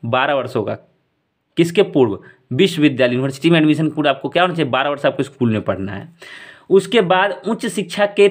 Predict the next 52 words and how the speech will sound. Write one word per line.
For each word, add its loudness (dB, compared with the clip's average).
तीन 4
मुख्य 4
उद्देश्य 2
निर्धारित -2
किए। 0
पहला 2
किया 0
गया -2
सामान्य -2
शिक्षा -8
हो, -4
सरकारी 0
शिक्षा -4
हो -4
और 0
व्यावसायिक 2
शिक्षा -12
हो। -6
यानी 2
सामान्य 0
शिक्षा -4
जो -2
ज्ञान -2
जरूरी 2
है, -8
सरकारी -2
शिक्षा -4
यानी -2
सरकारी -2
कार्यों -2
के -2
बारे 2
में 0
पता -2
हो, -6
व्यावसायिक 4
शिक्षा -4
कल -2
हो -2
के -2
उन्हें 0
बिजनेस -2
करना 0
हो, 0
काम 0
करना 0
हो, 0
उसके -4
बारे 2
में -6
शिक्षा -6
मिले। -6